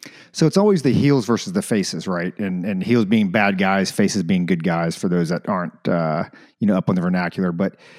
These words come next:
it's weird because when, when we watched it when we were kids, we're like, we're Ric Flair.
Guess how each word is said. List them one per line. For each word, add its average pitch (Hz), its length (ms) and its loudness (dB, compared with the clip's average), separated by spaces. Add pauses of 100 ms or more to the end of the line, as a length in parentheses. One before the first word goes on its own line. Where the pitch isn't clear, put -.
(400)
it's - 180 2
weird 160 340 4
because 123 260 2
when, 120 280 2
when 117 180 0
we 110 80 4
watched 185 280 2
it 143 40 0
when 120 120 2
we 135 140 6
were 110 140 2
kids, 95 340 0
we're 101 100 0
like, 101 180 0
we're 104 60 0
Ric 104 220 0
Flair. 98 240 0